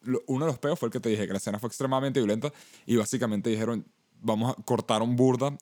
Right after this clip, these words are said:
a los promotores que tenía la serie. La publicidad que había en esa serie, en la serie en ese momento era,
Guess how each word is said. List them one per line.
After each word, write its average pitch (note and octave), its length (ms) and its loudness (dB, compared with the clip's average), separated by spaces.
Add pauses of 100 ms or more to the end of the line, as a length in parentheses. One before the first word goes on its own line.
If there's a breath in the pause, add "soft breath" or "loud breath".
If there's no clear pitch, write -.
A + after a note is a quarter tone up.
a G2+ 180 2
los G2 160 0
promotores G2+ 500 -2
que G2 100 -4
tenía G2 220 -2
la G2 80 -2
serie. F#2 300 -4
La F#2+ 140 -4
publicidad G2 400 -2
que A2 60 -4
había G#2+ 80 0
en A2+ 60 -2
esa A#2 140 -6
serie, A2 200 -2
en E2+ 80 -6
la G2 60 -4
serie F#2+ 180 -6
en - 20 -4
ese A2+ 120 -8
momento G#2 480 -4
era, F#2+ 260 -4